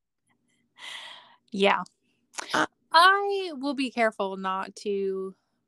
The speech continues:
Speaker 1: mention them by name because it's, it's not really a them problem. It's more of a me problem for not buying as
Speaker 2: Uh,
Speaker 1: much yarn as I needed.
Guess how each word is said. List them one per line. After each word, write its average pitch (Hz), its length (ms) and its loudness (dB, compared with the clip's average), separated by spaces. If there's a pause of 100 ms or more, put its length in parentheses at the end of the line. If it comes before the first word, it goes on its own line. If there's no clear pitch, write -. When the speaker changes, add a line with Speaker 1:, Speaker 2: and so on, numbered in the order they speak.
(120)
Speaker 1:
mention 190 460 -6
them 185 420 -6 (880)
by 196 240 0
name 190 420 -6
because 202 320 -2
it's, - 280 -8 (800)
it's - 100 -10
not 247 100 0
really 226 200 4
a 196 40 0
them 185 300 0
problem. 190 380 2
It's 190 140 -10
more 214 120 -2
of 202 80 0
a 202 80 0
me 202 500 0
problem 185 560 0
for 196 140 -4
not 190 240 0 (220)
buying 190 720 0 (1080)
as 190 200 -10
Speaker 2:
Uh, - 20 -6
Speaker 1:
much 196 240 4
yarn 185 560 -6
as 190 180 -4
I 185 120 -4
needed. 175 520 -6